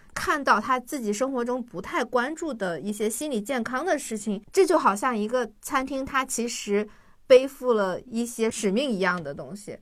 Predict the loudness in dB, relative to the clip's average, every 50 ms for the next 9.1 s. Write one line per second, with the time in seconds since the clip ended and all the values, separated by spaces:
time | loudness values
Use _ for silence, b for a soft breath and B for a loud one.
0 | _ -8 -8 -6 -2 -2 0 2 4 4 4 4 2 2 -2 -2 -2 -2 -6 -10
1 | -8 -6 -6 -6 -6 -6 -6 -4 -2 -2 -2 -4 -4 -6 -6 -6 -4 -4 -2 -2
2 | -2 -2 -2 -4 -4 -6 -6 -8 -8 -12 -14 -10 -8 -8 -8 -8 -8 -12 -14 -14
3 | -10 -10 -8 -6 -6 -6 -4 -2 -2 -2 -2 -4 -4 -4 -2 -2 -2 -2 -2 -4
4 | -4 -6 -6 -4 -4 -4 -4 -2 -2 -2 -2 0 0 -2 -2 -2 -4 -4 -4 -4
5 | -2 -2 -2 -4 -6 -10 -10 -8 -6 -6 -4 -4 -4 -4 -4 -4 -6 -6 -6 b
6 | b b b b -2 0 0 0 -2 -2 -2 -2 -2 -2 -2 -6 -4 -2 -4 -2
7 | 0 -2 -2 -2 -4 -4 -4 -4 -4 -2 -2 -2 -2 0 -2 -2 -4 0 0 0
8 | 0 0 0 -2 -4 -8 -8 -8 -6 -4 -4 0 0 0 0 0 -4 -6 -10 -14
9 | -14 -16